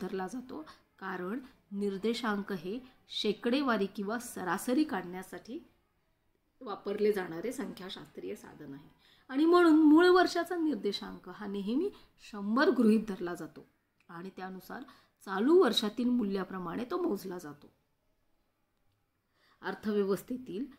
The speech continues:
कल किंवा बदल प्रामुख्याने निर्देशांक मार्फत मोजले जातात आणि म्हणूनच याला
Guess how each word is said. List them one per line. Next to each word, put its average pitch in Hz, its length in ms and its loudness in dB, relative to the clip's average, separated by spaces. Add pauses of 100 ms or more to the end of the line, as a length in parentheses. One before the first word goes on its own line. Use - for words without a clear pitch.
(1700)
कल 226 340 2 (220)
किंवा 339 220 0
बदल 202 540 4 (720)
प्रामुख्याने 208 680 0
निर्देशांक 196 720 -2 (540)
मार्फत 202 500 -10
मोजले 196 540 0
जातात 151 380 -8 (2250)
आणि 214 160 2
म्हणूनच 254 680 6
याला 190 360 -8